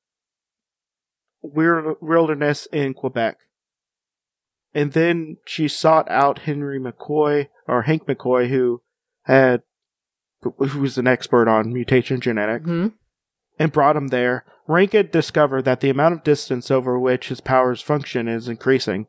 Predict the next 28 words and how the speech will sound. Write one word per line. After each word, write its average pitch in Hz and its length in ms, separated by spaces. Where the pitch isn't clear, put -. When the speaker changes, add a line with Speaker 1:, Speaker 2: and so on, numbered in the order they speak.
Speaker 1:
and 139 240
eventually 143 760
he 151 140
would 147 120
be 139 120
draining 147 420
energy 131 320
from 127 180
people 123 280
over 120 180
the 117 100
world 120 440
without 120 560
being 123 180
able 113 180
to 104 60
stop 101 260
himself. 69 480
Uh, 123 180
McCoy 165 420
began 165 340
work 143 280
on 139 280
an 123 80
experiment 156 720
to 131 220
cure 143 340
Rankin. 170 480